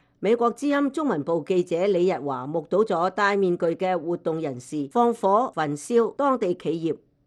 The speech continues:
佢仲置身於被警察用催淚瓦斯驅散嘅抗議人群之中。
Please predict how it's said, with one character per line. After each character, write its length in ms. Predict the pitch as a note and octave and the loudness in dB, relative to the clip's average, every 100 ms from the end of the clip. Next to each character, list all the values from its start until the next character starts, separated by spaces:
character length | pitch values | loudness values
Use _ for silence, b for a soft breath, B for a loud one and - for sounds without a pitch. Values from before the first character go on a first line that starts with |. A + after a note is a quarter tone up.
| _ _ _ | _ _ _
佢 160 | B3 C4 | 0 4
仲 180 | A#3+ | 4
置 180 | A3 B3 | 2 -2
身 200 | A#3+ C#4+ | 0 0
於 180 | C4+ C#4 | 2 0
被 200 | G#3+ G3 | 2 2
警 200 | G3 B3 | 4 0
察 240 | D#4 G#3+ | 2 0
用 240 | F3+ F#3 F#3 | 2 2 0
催 220 | - C#4 | 0 0
淚 200 | G#3+ E3 | 0 0
瓦 180 | D#3+ F3 | -2 -4
斯 180 | - A3 | -4 -6
驅 400 | G#3+ F3+ C4 A#3 | -6 -4 -2 -2
散 280 | G#3 F3+ | 0 -2
嘅 160 | E3+ F3 | -2 -4
抗 260 | A3 F3 E3 | -2 -4 -2
議 120 | D#3+ | -4
人 160 | D3 B2 | -4 -6
群 200 | C3 A#2+ | -12 -12
之 160 | D#3+ | -12
中。 260 | D3+ D#3 | -8 -8